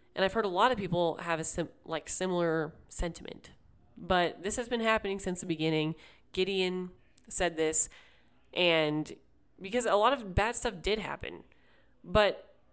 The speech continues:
he basically was like, um, it, it was very clearly because the Israelites are worshiping false gods again, um, and Gideon is gonna be used to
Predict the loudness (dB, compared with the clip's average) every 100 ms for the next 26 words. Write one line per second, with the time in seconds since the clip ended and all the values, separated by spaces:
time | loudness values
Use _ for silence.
0 | _ _ _ _ _ -12 -6 -4 -2 -2
1 | -2 -4 -2 -2 -2 -2 -8 -18 -20 -20
2 | -20 -20 -8 -2 0 2 0 -4 -14 0
3 | 2 4 2 2 2 -2 -2 2 2 0
4 | -2 -8 -4 -2 0 -2 -4 -4 -4 -4
5 | -6 -2 -2 -2 -2 0 0 0 -2 -4
6 | -2 -4 -6 -2 0 0 0 2 2 2
7 | -2 -2 -2 -4 -14 -20 -20 -20 _ _
8 | -4 2 4 4 0 -2 -2 -2 -2 -2
9 | -2 -4 -6 -6 -6 -6 -6 -4 -8